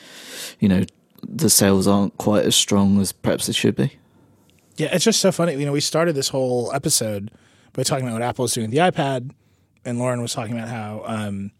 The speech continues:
Speaker 2: so much of Apple's messaging around it is, like, you can be a creator with this. Microsoft tried to come for Apple, especially as, as, you know, that period where the Mac Pro kind of fell.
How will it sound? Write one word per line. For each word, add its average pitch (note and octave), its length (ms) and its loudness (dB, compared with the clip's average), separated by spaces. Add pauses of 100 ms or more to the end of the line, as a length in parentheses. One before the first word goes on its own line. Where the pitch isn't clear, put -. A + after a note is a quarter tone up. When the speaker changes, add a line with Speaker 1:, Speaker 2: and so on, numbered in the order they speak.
(600)
Speaker 2:
so - 200 2
much D#3 180 2
of B2+ 60 0
Apple's B2 320 -2
messaging E3 380 4
around B2 180 -2
it - 20 -4
is, A2+ 100 -4
like, A2 140 -8
you C#3+ 80 2
can D#3 80 0
be B2 120 -2
a A2+ 40 -4
creator D#3 400 0
with G#2+ 140 -6
this. - 340 -8 (720)
Microsoft A3 560 6
tried G3+ 300 4
to B2 80 0
come A#2 640 2 (440)
for C#3+ 200 -2
Apple, C3+ 420 2
especially C3+ 380 0
as, B2 180 -2 (180)
as, A2+ 300 -6 (160)
you C3 140 -4
know, A#2 80 0
that A2 180 -4
period C#3+ 360 4
where B2+ 120 -2
the B2 80 -2
Mac A#2+ 280 -4
Pro C3 260 2
kind A#2+ 180 -4
of G#2+ 60 -8
fell. G#2+ 420 -4